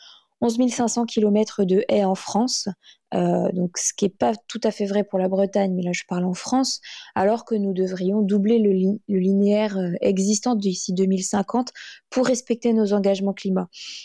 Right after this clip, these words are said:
C'est à la fois un problème d'insuffisance de rémunération des pratiques de gestion et de plantation des haies, et donc, euh, avec, euh, la fac agroforesterie,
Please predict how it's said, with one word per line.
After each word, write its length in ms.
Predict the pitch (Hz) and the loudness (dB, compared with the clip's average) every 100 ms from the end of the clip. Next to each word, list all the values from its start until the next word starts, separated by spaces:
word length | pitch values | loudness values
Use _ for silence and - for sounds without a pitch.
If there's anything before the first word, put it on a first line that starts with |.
| - | -18
C'est 160 | - 220 | -4 0
à 40 | |
la 120 | 196 | 2
fois 180 | 190 240 | 2 0
un 80 | 220 | -2
problème 640 | - 214 190 208 208 190 180 _ - _ _ | -2 -2 2 2 2 0 -4 _ -20 _ _
d'insuffisance 640 | 220 233 247 233 226 226 214 | -2 -2 -4 -2 0 2 2
de 100 | 202 | 2
rémunération 840 | 190 214 214 208 208 208 202 220 | 4 4 4 4 2 0 0 0
des 120 | 202 | 0
pratiques 640 | 190 208 196 - 220 - _ _ _ - | 0 -2 -2 -2 -4 -8 _ _ _ -2
de 180 | 196 226 | 2 4
gestion 440 | 220 214 - 214 | 2 0 0 2
et 80 | 202 | 2
de 80 | 190 | 2
plantation 480 | 196 190 190 - | 0 -2 -2 0
des 240 | 196 185 - | 0 2 2
haies, 280 | 185 254 - _ _ _ - | 0 -2 -6 _ _ _ -2
et 160 | 202 | 0
donc, 320 | 185 202 208 208 | 2 0 0 2
euh, 260 | 190 185 | 2 2
avec, 540 | - 180 175 214 214 - | 2 0 0 -2 -2 -4
euh, 180 | 180 180 | -2 2
la 200 | 196 202 | 2 0
fac 320 | - 220 202 | -2 -2 0
agroforesterie, 1200 | 196 190 196 - - - 196 190 - 202 226 | 0 0 0 0 -4 0 0 0 -2 0 0